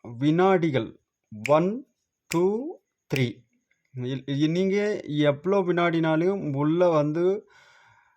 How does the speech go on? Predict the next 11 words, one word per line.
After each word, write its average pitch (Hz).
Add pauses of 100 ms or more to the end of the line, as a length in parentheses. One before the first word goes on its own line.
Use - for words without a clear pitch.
(180)
ஆ, 123
ம-, 117
இருக்கிற 165
மூச்சை 160
ஹோல்ட் 156
பண்ணி 165
வச்சுட்டு 160
என்ன 147
பண்றேன்? 147 (420)
வெளியே 165
வந்து 175